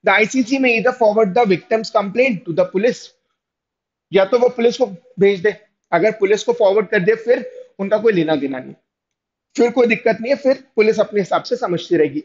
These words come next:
Otherwise, what they can do here is they can start an inquiry at their own level and it has to be completed within ninety days।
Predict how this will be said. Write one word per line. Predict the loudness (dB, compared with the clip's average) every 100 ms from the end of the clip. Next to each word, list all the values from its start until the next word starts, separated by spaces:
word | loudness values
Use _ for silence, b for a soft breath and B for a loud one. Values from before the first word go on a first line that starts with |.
| -2
Otherwise, | 0 0 0 -2 -2 -8 _ _ 0
what | 0 2
they | -2 0
can | 0 2
do | 2
here | 4 4 2
is | 2
they | 0 0
can | -4
start | -2 0 2 2
an | 0
inquiry | -2 0 2 0 -4 0
at | 2 4
their | 2 0 0
own | 2 4
level | 2 2 0 -4 _ _ _ _ _
and | 0 0 -2 -12 _ _ _
it | -4 -2 0
has | 0 0
to | -2
be | -2 0
completed | -2 0 -2 0 0
within | 0 -2 -4 -14 _ -6
ninety | -6 -4 -6
days। | -6 -10